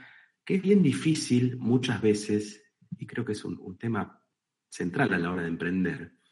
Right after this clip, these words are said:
este, poder de alguna manera dimensionar cuál es la cuota de, por un lado, profesionalismo que hay que meterle, eh, pie sobre la tierra también, ¿no? Porque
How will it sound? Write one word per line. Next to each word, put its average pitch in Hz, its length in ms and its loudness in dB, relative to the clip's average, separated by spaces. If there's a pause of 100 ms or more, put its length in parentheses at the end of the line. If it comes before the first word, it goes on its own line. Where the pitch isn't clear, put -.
(560)
este, - 360 -6
poder 175 920 0
de 113 140 0
alguna 151 300 2
manera 135 300 2
dimensionar 107 1120 0 (380)
cuál 165 240 6
es 180 80 4
la 135 200 4
cuota 147 380 6
de, 101 220 -2
por 107 200 2
un 127 120 8
lado, 107 320 2
profesionalismo 110 800 -2
que 117 60 -2
hay 110 100 -2
que 113 100 -6
meterle, 120 920 -2 (240)
eh, - 160 -12
pie - 220 6
sobre 110 280 2
la 98 140 -2
tierra 127 360 2
también, 95 380 0
¿no? 123 180 2
Porque - 380 -10